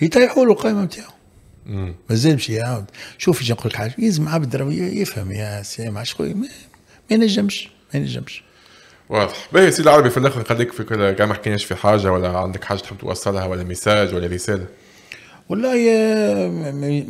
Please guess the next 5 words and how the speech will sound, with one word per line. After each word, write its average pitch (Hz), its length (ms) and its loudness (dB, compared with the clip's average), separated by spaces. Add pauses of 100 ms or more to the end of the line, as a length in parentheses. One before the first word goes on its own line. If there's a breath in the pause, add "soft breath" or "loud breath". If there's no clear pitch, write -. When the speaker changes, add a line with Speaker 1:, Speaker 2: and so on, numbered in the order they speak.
Speaker 1:
ميساج 139 420 2
لل-، 110 500 -2 (840 loud breath)
آه، 113 400 0
الجمهور 104 680 2
الترجي. 101 580 -2